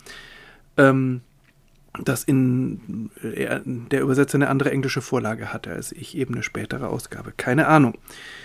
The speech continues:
Äh, ich finde sie allerdings, sie ist nicht so gut, wie sie sein könnte.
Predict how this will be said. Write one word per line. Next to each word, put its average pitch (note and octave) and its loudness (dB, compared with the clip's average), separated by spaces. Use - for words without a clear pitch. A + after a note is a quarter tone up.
Äh, C#3 2
ich - -6
finde A3 4
sie G#3 4
allerdings, F#3 0
sie - -10
ist - -4
nicht F#3+ 0
so E3 -2
gut, G#3 2
wie F3 0
sie E3 0
sein C#3+ 2
könnte. - -8